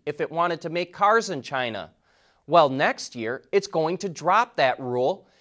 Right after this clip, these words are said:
and Volvo will be one of the first to take advantage.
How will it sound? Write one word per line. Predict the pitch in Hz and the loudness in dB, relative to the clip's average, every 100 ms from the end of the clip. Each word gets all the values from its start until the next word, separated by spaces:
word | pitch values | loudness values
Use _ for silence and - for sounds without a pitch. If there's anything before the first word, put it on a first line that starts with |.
| _ - | _ -8
and | 135 110 | -6 0
Volvo | 139 170 170 123 113 | 4 6 6 2 -2
will | 107 107 | -4 -8
be | 120 | -8
one | 113 151 | -4 -2
of | 139 | -2
the | 110 - | -4 -4
first | - 233 220 - | 0 0 0 -8
to | |
take | 143 139 131 | -10 -10 -8
advantage. | 127 117 156 196 120 90 - | -6 -4 -2 -2 -4 -6 -16